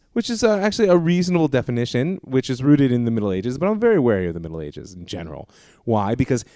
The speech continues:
separateness is not the essence of what holiness is. It's its consequence.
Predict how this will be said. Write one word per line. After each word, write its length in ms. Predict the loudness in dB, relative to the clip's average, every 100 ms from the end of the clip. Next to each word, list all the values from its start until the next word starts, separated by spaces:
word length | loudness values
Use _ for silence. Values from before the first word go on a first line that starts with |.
| -20 -20 _ _
separateness 560 | -10 -6 -2 -2 -2 -6
is 140 | -6
not 240 | -2 -2 -4
the 100 | -10
essence 320 | -10 -10 -10
of 60 | -8
what 120 | -10
holiness 440 | -8 -10 -10 -12
is. 220 | -14 -16 -10
It's 200 | -8 -8
its 140 | -10
consequence. 760 | -12 -12 -12 -12 -12 -14 -16 -20